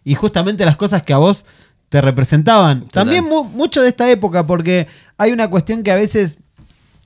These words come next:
Speaker 1: nosotros vemos en los discos más viejos, los discos más viejos o la producción, la forma de producir antes era como tipo un género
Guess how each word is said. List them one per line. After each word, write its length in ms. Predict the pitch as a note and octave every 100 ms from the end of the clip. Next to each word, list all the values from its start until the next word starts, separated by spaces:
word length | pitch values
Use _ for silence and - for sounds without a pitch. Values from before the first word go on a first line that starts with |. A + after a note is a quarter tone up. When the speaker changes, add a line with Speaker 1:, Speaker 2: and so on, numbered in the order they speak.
| -
Speaker 1:
nosotros 320 | C#3 F#3 F3
vemos 220 | F#3 F3+
en 80 | D#3+
los 80 | D3+
discos 220 | F3+ F3+
más 140 | D#3+
viejos, 340 | D#3 F#3+ F#3+ A2
los 100 | E3+
discos 180 | A#3 G3+
más 120 | E3+
viejos 420 | G3 A3+ A#3 F#3+ - - _
o 80 | C#3+
la 140 | D3+ D3+
producción, 480 | D#3 E3 - C#4+
la 80 | D#3
forma 500 | - G#3+ G3 D#3 C#3
de 80 | B2+
producir 400 | D3 C#3+ C#3+ F3+
antes 300 | A3+ G#3 D3+
era 160 | F3+ E3
como 160 | D3
tipo 240 | D#3 D#3+ -
un 240 | E3+ F3
género 580 | D3+ E3 D#3+ D#3+ E3 F3